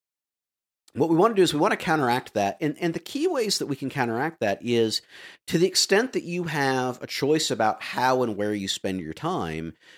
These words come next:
you want to spend your time, uh, with and around as positive of people as you can find, as encouraging of people as you can find, as uplifting of people as you can find,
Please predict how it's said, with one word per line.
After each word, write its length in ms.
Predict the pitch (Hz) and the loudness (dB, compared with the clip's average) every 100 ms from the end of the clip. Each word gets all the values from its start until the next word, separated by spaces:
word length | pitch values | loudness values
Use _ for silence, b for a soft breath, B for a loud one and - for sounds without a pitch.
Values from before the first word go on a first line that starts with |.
| b | b
you 240 | 101 131 175 | -6 -2 2
want 200 | 185 175 | 2 0
to 100 | 131 | -4
spend 280 | - 160 151 | 2 2 2
your 120 | 147 | 0
time, 600 | - 135 127 120 117 107 _ _ - | 0 -2 0 0 -2 -6 _ _ -12
uh, 60 | |
with 420 | 104 104 147 156 131 | -8 2 4 4 2
and 180 | 127 | 0
around 440 | 123 117 120 113 107 - | 0 2 2 2 -2 -6
as 160 | 107 | -8
positive 640 | - - 120 127 131 127 | -6 -2 0 2 0 -2
of 180 | 107 104 | -4 -6
people 320 | 110 98 87 | -4 -4 -6
as 120 | 82 80 | -8 -8
you 80 | |
can 140 | 73 73 | -8 -10
find, 380 | - - - _ | -12 -16 -20 _
as 240 | 90 95 - | -4 -2 -2
encouraging 800 | 98 101 - 147 151 147 143 104 | -8 -8 0 2 2 2 -2 -2
of 100 | - | -4
people 340 | 123 - 113 | -4 -2 -2
as 120 | 104 | -2
you 60 | 104 | -2
can 100 | 98 | -6
find, 400 | - 104 104 101 - | -4 -2 -2 -4 -6
as 140 | 92 | -8
uplifting 640 | 80 - 113 120 120 113 110 | -8 -2 0 0 0 -2 -4
of 200 | 104 - | -8 -6
people 400 | 104 98 95 95 | -6 -4 -2 -4
as 240 | 95 92 92 | -4 -4 -4
you 80 | |
can 160 | 90 82 | -6 -8
find, 400 | - 80 78 76 | -6 -6 -6 -8